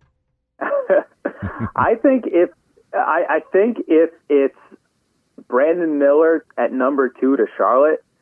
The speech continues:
uh, I, I think Scoot Henderson joins him. And I, I, you know, I, I think he's the be-, second best player in this draft class. Uh, so if he can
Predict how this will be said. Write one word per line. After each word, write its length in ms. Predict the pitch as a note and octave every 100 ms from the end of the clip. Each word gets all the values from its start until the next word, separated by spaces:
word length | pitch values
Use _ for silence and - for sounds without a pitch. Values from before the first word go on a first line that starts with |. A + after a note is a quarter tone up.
| _ _ _ G2
uh, 140 | G2 -
I, 140 | G#2+ -
I 120 | A#2
think 240 | B2 C#3 -
Scoot 200 | C3+ A#2
Henderson 460 | G#2+ G#2 F#2+ F#2
joins 320 | F2 F2 F2+ F2
him. 100 | F2
And 140 | F#2+
I, 160 | G2 -
I, 200 | G2+ G2+
you 180 | F#2 G2+
know, 300 | F2+ F2 - _ _ _ _ _ -
I, 360 | A2 F#2 A2+
I 20 | A#2
think 200 | C3 G#2+ -
he's 160 | G#2+ -
the 100 | G#2
be-, 300 | F#2+ - -
second 240 | C3 B2+ B2
best 220 | G#2 -
player 340 | A2+ G#2 G2+
in 220 | F2+ G#2
this 140 | G#2 G#2+
draft 300 | - E2+ G2
class. 280 | - G#2+ A#2 - _ _ _ _ -
Uh, 220 | G2 F2+ -
so 140 | A2 G2
if 160 | A2 -
he 120 | B2
can 180 | C3